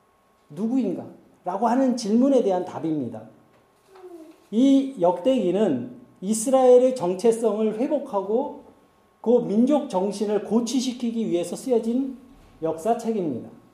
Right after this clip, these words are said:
그래서 이 역대기에서 다윗과 솔로몬 왕의 이야기가 다시 나오는데 여기서는 열왕기서에 나오는 두 왕의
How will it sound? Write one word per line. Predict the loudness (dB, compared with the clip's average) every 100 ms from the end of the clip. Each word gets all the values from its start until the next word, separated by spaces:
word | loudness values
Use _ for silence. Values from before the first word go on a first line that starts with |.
| _ _ _ _ _ _ -10
그래서 | 0 2 2 2
이 | 2
역대기에서 | 2 0 0 2 2 0 0 -2 -2 -8 -18 _ _ -20 -20 _ _ _
다윗과 | -6 0 0 0 0 0
솔로몬 | 0 2 4 2
왕의 | 0 -2 -4 -2
이야기가 | 0 0 -2 -4 -4
다시 | -10 -4 0 0 -2 -10 -18 -20 _ _ _
나오는데 | -6 -2 0 0 0 0 0 -6 -16 -20 _ -2
여기서는 | 0 0 0 0 0 -2 -6 -12 -20 -20 -20 -20 -8
열왕기서에 | 0 4 6 4 4 2 0 0 4 6 6
나오는 | 4 2 4 2 0
두 | -2 0
왕의 | 0 0 -2 -2 -2 -4